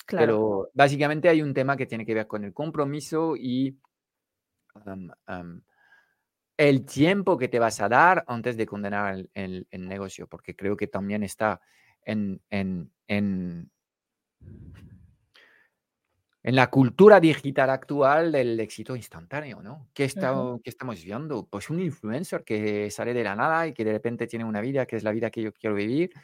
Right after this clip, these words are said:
Speaker 2: y no ha hecho nada y de repente tiene eso. Yo también quiero, sin esfuerzo.
Speaker 1: Claro.
Speaker 2: Entonces, claro, esto para crear grandes cosas, yo creo que mejor los métodos antiguos, los de los, de los sabios.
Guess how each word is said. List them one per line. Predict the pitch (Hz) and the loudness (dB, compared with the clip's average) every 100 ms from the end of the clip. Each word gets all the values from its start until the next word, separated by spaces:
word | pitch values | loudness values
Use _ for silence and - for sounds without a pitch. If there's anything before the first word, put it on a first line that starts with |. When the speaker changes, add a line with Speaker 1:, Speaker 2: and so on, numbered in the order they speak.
| _ _ - | _ _ -8
Speaker 2:
y | 127 | -4
no | 127 127 | 0 0
ha | |
hecho | 135 - | 0 -2
nada | 120 151 175 | 0 2 0
y | 156 120 | -2 -4
de | 107 | -4
repente | 107 117 117 127 123 104 98 | -4 -6 -6 -4 -4 -4 -4
tiene | 107 101 | -6 -6
eso. | 170 110 92 | -8 -8 -6
Yo | 95 92 | -6 -6
también | 85 90 92 | -6 -6 -8
quiero, | 107 165 147 - | -4 -4 -4 -10
sin | - | -18
esfuerzo. | 98 - 113 - _ _ _ _ _ _ _ _ _ _ - - | -14 -8 -8 -8 _ _ _ _ _ _ _ _ _ _ -20 -10
Speaker 1:
Claro. | - 185 185 - _ _ _ _ _ | -4 -4 -4 -14 _ _ _ _ _
Speaker 2:
Entonces, | - 107 87 | -4 -2 -2
claro, | 104 98 - _ _ _ _ | -2 -2 -6 _ _ _ _
esto | - 120 147 151 | -6 0 6 6
para | - - 104 101 | 4 4 4 6
crear | 110 139 | 6 6
grandes | 147 151 123 107 | 4 2 0 0
cosas, | 147 139 117 131 - - | 0 4 4 2 -2 -4
yo | 113 113 | -2 2
creo | 110 120 | 4 2
que | 117 104 98 92 - - - | 0 0 0 -4 -10 -20 -10
mejor | 104 95 127 | -6 -2 2
los | 120 104 | 2 0
métodos | 107 - 104 107 - | -2 -2 0 0 -2
antiguos, | 87 85 101 98 - - - | -8 -6 -6 -6 -10 -16 -14
los | 90 87 | -12 -6
de | 90 | -6
los, | 85 78 - - | -6 -8 -12 -14
de | - | -8
los | 87 85 | -6 -8
sabios. | - 101 101 87 78 - | -6 -6 -4 -6 -8 -14